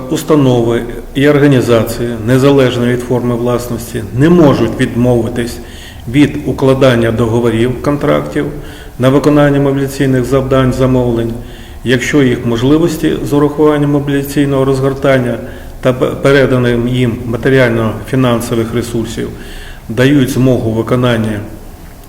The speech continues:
цих завдань відповідно до частини третьої статті двадцять першої Закону про мобпідготовку і мобілізацію.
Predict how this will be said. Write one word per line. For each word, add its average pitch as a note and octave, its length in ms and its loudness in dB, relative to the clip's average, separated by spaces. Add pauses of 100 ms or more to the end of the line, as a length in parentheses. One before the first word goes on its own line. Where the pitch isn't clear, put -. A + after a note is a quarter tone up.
(380)
цих A#2+ 280 0
завдань B2 480 0 (520)
відповідно B2 580 0
до A#2 140 0
частини A2+ 580 -2 (400)
третьої D#3+ 540 2
статті C3 380 -2
двадцять A#2 360 -4
першої D#3 400 0
Закону A#2 460 -2 (640)
про B2+ 140 0
мобпідготовку B2 920 0
і C#3 160 0
мобілізацію. A#2+ 800 -2